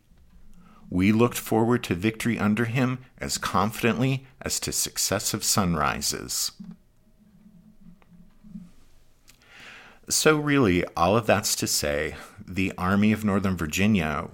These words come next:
went into Pennsylvania in the summer of eighteen sixty-three,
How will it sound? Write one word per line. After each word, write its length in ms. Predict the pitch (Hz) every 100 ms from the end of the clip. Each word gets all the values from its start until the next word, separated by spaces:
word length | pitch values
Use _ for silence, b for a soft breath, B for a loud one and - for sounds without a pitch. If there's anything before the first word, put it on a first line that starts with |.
| -
went 340 | 87 92 95
into 180 | 101 98
Pennsylvania 920 | - 98 - 82 87 98 92 80 80 87
in 160 | - 85
the 80 | 82
summer 360 | - 92 90
of 80 | 87
eighteen 380 | 85 85 - 95
sixty-three, 920 | 90 87 - - - - 98 85 82